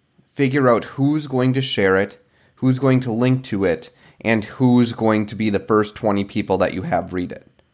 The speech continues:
And then go write that. And then, like, for Facebook ads, the same thing. For YouTube videos, it's the same thing. But I think a lot of people, um, sit down, they're like, "I'm gonna blog. Okay, "I'm gonna Google blog ideas." Okay,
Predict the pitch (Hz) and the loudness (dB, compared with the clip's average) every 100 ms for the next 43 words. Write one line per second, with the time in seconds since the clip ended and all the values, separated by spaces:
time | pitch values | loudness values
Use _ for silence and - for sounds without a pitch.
0 | _ _ _ _ _ _ 117 120 135 131 | _ _ _ _ _ _ 0 4 6 6
1 | 123 101 92 85 - - - 131 135 160 | 4 2 0 -4 -8 -8 2 4 6 6
2 | 143 131 123 123 - 123 123 104 135 131 | 4 0 -2 -4 -8 -6 -6 -2 -4 -4
3 | 120 110 104 104 - 104 104 101 101 104 | -2 -2 -4 -10 -6 -6 -2 -4 -4 -4
4 | 107 127 135 131 107 101 101 98 95 98 | -2 0 0 -2 -2 0 0 -2 -8 -12
5 | - 98 92 92 113 107 98 - - - | -6 -4 -4 -4 -4 -2 -4 -10 -20 -2
6 | 120 135 156 113 104 117 123 - 131 - | 0 2 2 2 2 2 0 -4 -4 0
7 | 107 104 95 - _ - 104 104 95 90 | 0 0 -2 -14 _ -4 0 2 2 -2
8 | 90 - _ _ _ _ - - 135 131 | -10 -16 _ _ _ _ -20 -4 -4 0
9 | 113 107 101 110 107 101 127 135 120 104 | 2 4 2 2 0 2 2 4 2 2
10 | 113 98 85 - 107 101 104 98 101 - | 2 4 2 -4 -8 -2 0 0 -4 -8
11 | 107 104 104 104 92 90 92 98 92 90 | -6 -4 -4 -4 -4 -2 2 2 0 -2
12 | 92 90 - 117 120 101 92 | -2 -4 -4 -4 0 2 2